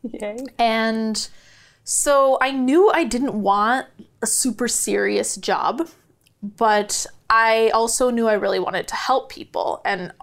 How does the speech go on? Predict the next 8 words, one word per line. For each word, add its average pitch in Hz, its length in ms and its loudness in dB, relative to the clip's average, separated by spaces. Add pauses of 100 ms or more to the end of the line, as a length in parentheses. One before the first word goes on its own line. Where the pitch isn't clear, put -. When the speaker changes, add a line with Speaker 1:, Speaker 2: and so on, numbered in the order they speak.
Speaker 2:
oftentimes, 285 880 -2
r-, 202 340 -10 (200)
helper 220 480 -2
jobs 302 460 -2
are 214 120 0
really 214 520 0
serious. - 640 -6
Speaker 1:
Yes. - 240 -20